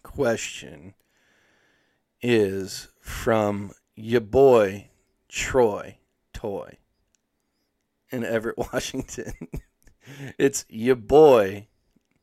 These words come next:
period, Troy, period, Toy. <laughs> Yeah,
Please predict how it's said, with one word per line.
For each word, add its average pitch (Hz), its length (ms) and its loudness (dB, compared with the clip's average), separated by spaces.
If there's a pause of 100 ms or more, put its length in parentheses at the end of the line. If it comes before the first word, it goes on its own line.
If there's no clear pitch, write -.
(160)
period, 110 580 -4
Troy, 110 680 -4 (260)
period, 120 640 -8
Toy. 104 320 -6 (720)
<laughs> - 100 -8 (4000)
Yeah, 139 600 4